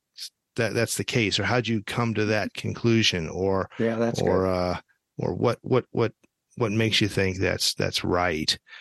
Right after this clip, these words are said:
Speaker 1: Again, you've gotta ask it in the right way, the right tone, you know, so it doesn't sound in any way accusatory, because it's not. But, uh, but I find if I keep asking that question in the right way,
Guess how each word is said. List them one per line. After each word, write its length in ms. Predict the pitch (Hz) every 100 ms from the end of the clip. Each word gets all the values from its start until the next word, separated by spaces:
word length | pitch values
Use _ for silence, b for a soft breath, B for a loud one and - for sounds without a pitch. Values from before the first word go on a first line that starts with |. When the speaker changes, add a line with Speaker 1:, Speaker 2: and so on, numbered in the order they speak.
| B
Speaker 1:
Again, 300 | 131 120 90
you've 120 | 110
gotta 180 | 143 131
ask 220 | 143 135 151
it 20 |
in 60 |
the 80 | 139
right 140 | 127 131
way, 180 | 156 160
the 120 | 127
right 180 | 123 -
tone, 460 | 151 156 175 185 - - -
you 80 | 131
know, 260 | 131 160
so 180 | 151 143
it 80 | 127
doesn't 280 | 135 127 110
sound 640 | - 123 135 160 147 131 117
in 180 | 123
any 240 | 123 156 156
way 180 | 123 113
accusatory, 720 | - 165 151 113 104 101 110
because 260 | 110 110
it's 160 | 113 -
not. 540 | 120 71 55 87 - B B B B 208 -
But, 500 | 113 131 131 127 -
uh, 300 | 131 123 117 113 -
but 140 | 139 135
I 100 | 135
find 200 | 147 131
if 120 | 123
I 80 | 123
keep 300 | - 151 123
asking 500 | 120 127 139 - 147
that 220 | 165 -
question 680 | 139 107 - - 131 156 -
in 140 | 107
the 80 | 110
right 160 | 110 123
way, 300 | 120 120